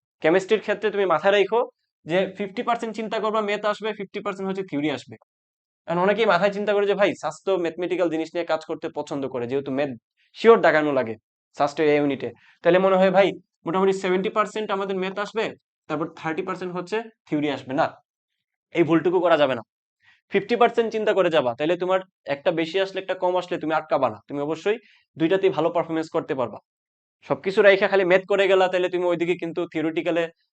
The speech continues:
মারাত্মক লেভেলে ধরা খাবা। ওকে? আচ্ছা, আর ইসাক স্যারের বইয়ের ক্ষেত্রে সারাংশটুকু তো অবশ্যই দেখবা। ইসাক স্যারের ফেমাস হচ্ছে সারাংশ। কেউ যদি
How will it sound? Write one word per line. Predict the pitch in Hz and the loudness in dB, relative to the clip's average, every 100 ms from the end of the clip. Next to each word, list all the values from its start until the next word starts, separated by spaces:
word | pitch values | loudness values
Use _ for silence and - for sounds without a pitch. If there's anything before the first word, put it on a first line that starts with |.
| - | 2
মারাত্মক | 175 175 190 180 | 2 2 -4 -2
লেভেলে | 160 160 | 0 0
ধরা | 131 127 127 | -2 -4 -4
খাবা। | 110 107 _ _ _ 170 | -6 -14 _ _ _ -6
ওকে? | 247 262 _ _ _ - | -4 -6 _ _ _ -10
আচ্ছা, | 131 120 - _ _ - | -10 -10 -16 _ _ 2
আর | 139 139 | 4 6
ইসাক | 165 165 214 | 4 4 4
স্যারের | - 214 214 | 6 6 8
বইয়ের | 196 208 | 6 4
ক্ষেত্রে | 196 196 208 | 2 -2 -2
সারাংশটুকু | - 170 - 220 220 208 | 0 0 0 0 2 2
তো | 208 | 2
অবশ্যই | 175 170 139 | 0 -2 -4
দেখবা। | 123 110 107 _ _ _ _ _ - | -4 -8 -16 _ _ _ _ _ -12
ইসাক | 143 185 180 | -6 -6 -2
স্যারের | 196 196 | -2 -2
ফেমাস | 196 175 190 185 | 0 -2 -2 -4
হচ্ছে | 185 | -6
সারাংশ। | 185 147 151 151 127 - _ _ _ _ _ _ - | -6 -4 -4 -6 -10 -14 _ _ _ _ _ _ -2
কেউ | 175 | 2
যদি | 185 202 214 | 2 2 0